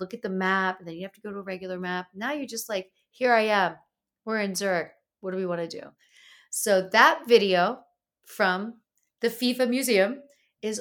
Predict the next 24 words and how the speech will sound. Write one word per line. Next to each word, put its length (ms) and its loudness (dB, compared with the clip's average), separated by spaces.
also 920 2
already 400 2
up 140 -6
there 300 2
on 100 -6
my 100 -2
YouTube 320 -8
channel. 440 -6
Kay 440 -4
is 180 -6
such 460 -6
a 100 -6
whip. 460 -8
We 60 -6
go 180 0
in, 360 4
we 80 -6
do 180 -2
our 140 0
content 560 0
creation, 680 0
we 100 -12
get 240 -12
back. 400 6